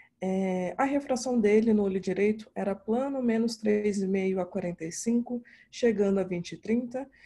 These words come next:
e no olho esquerdo era mais dois, menos seis e meio a cento e trinta e cinco, chegando a vinte e cinquenta. Então, por enquanto, a gente tem um paciente que teve um, uma queimadura por álcali, fez um transplante penetrante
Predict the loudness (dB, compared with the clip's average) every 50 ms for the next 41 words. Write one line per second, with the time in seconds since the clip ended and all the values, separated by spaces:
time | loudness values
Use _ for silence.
0 | -20 -20 _ _ -6 -4 -2 0 2 2 2 0 -2 -4 -4 -2 0 0 2 2
1 | 2 2 4 4 4 4 4 2 2 0 0 2 2 4 4 4 2 0 -4 -6
2 | 0 2 2 2 2 0 -2 0 0 0 2 4 4 4 4 4 2 2 0 0
3 | -2 -2 -2 -2 -2 0 2 2 2 2 2 0 0 -4 -8 -8 -4 -4 -2 -2
4 | -4 -8 -10 -8 -6 -4 -2 0 0 2 2 2 0 -2 -4 -6 -4 -4 -4 -2
5 | 0 0 -2 -2 -2 -8 -8 -8 -6 -6 -6 -6 -8 -12 -16 -18 -18 _ _ -20
6 | -20 -20 -20 -20 -20 -20 _ _ -2 0 0 0 -2 -2 -4 -4 -4 -4 -4 -4
7 | -4 -6 -2 -2 0 0 0 0 -2 -2 -2 -2 -2 0 0 -2 -2 -2 -4 -4
8 | -4 -4 -6 -6 -6 -6 -2 0 2 2 2 4 2 2 2 0 -4 -4 -6 -6
9 | -4 -4 -2 -2 -2 0 0 -2 -2 -2 -4 -6 -6 -4 0 0 0 0 -2 -4
10 | -6 -6 -6 -10 -12 -18 -20 -20 -20 _ _ _ 0 2 2 2 2 2 2 0
11 | -2 0 -2 -2 -2 -2 -2 -4 -2 -2 -2 -4 -4 -4 -2 -2 -2 -2 -6 -8
12 | -8 -8